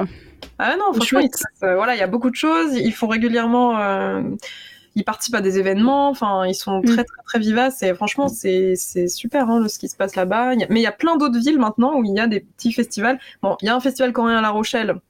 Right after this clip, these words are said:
Speaker 2: du fait qu'il y a l'université, euh,
Speaker 1: Ouais.
Speaker 2: qui... Enfin, de toute façon, dès qu'il y a une université qui propose des cours de coréen ou dans laquelle il y a un institut Sejong, il se passe des choses,
Speaker 1: Mm.
Speaker 2: euh, culturellement. Si c'est pas forcément littéraire, euh, bon, Aix-Marseille, euh, là, c'était pour la littérature.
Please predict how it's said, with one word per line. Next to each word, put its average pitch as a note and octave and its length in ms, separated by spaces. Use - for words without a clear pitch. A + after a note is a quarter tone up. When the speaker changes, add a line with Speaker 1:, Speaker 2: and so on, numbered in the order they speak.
Speaker 2:
du G#3 180
fait G#3+ 180
qu'il G3 160
y F#3 60
a F#3 100
l'université, F#3 720
euh, F3+ 220
Speaker 1:
Ouais. A3 120
Speaker 2:
qui... G#3+ 80
Enfin, F#3+ 180
de G3 60
toute - 80
façon, A#3+ 220
dès B3+ 180
qu'il C4 120
y - 20
a - 0
une A3+ 80
université A3 380
qui - 120
propose G#3+ 380
des F#3 100
cours F#3 140
de F3+ 80
coréen G3 380
ou A3+ 80
dans G#3+ 120
laquelle G3+ 260
il G#3 40
y - 20
a F#3+ 80
un F3+ 100
institut F#3 340
Sejong, G3+ 360
il G3 80
se - 80
passe A3+ 240
des G3 120
choses, A3 300
Speaker 1:
Mm. F#3 40
Speaker 2:
euh, F3 60
culturellement. G#3 600
Si - 180
c'est G#3 180
pas G#3+ 200
forcément G3 400
littéraire, F#3 460
euh, F3 120
bon, E3 160
Aix-Marseille, F3+ 500
euh, F3 140
là, F3 140
c'était - 180
pour - 160
la E3+ 100
littérature. E3+ 520